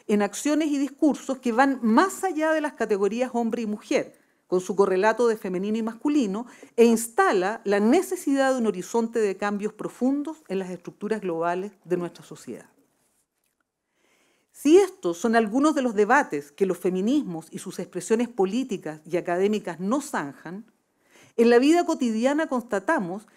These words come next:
que la incorporación de cada vez más mujeres, debido a sus luchas y negociaciones permanentes de sentido,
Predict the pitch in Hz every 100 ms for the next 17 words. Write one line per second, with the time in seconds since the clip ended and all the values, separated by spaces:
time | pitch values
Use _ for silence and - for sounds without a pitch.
0 | _ _ 220 214 208 208 190 196 196 -
1 | - 339 170 147 - _ 185 214 269 285
2 | 285 285 214 220 330 339 302 302 - 349
3 | - 127 - _ _ 156 156 175 214 214
4 | 214 214 240 302 302 143 - 190 175 165
5 | 165 165 - 214 208 180 165 165 185 190
6 | - 214 - 247 247 277 160 139